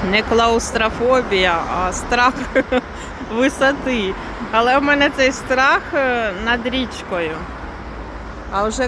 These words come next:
коли оце тут, то вже мені легше. Я все мрію над тим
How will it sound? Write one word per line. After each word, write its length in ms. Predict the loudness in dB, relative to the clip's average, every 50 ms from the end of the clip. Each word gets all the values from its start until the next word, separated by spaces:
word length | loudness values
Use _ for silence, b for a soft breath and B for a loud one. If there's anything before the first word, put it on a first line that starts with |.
| 0 0
коли 240 | 0 0 0 0
оце 360 | 0 0 -2 -2 -2 -4 -4 -4 -4 -4
тут, 240 | -2 -2 -2 -2 -4 -4 -4
то 160 | -4 -2 -2
вже 180 | -2 -2 -4 -2
мені 260 | -2 -2 -2 -2 -2
легше. 560 | 0 0 0 0 -2 -2 -4 -6 -8 -8 -8 -8 -8 -8 -8 -8 -8 -10 -10 -8 -8 -8 -8 -8 -8 -8 -8 -8 -8 -6 -6 -6 -6 -6 -6 -6 -6 -6 -6 -6 -4 -4 -6 -6 -6 -6 -6 -6 -6 -8 -8 -8 -8 -6 -6 -6 -6 -4 -4 -4 -4 -6 -6 -6 -6 -6 -8 -6 -6 -6 -6 -6 -6 -6 -6 -6 -4 -4 -6 -6 -6 -6 -6 -4 -4 -4 -4 -4 -4 -4 -4 -4 -4 -4 -4 -4 -4 -4 -4 -6 -6 -6 -4 0 0
Я 120 | 2 2
все 300 | 2 0 2 4 4 6
мрію 400 | 6 6 8 8 8 8 8 6
над 180 | 6 6 6 4
тим 320 | 6 4 4 4 4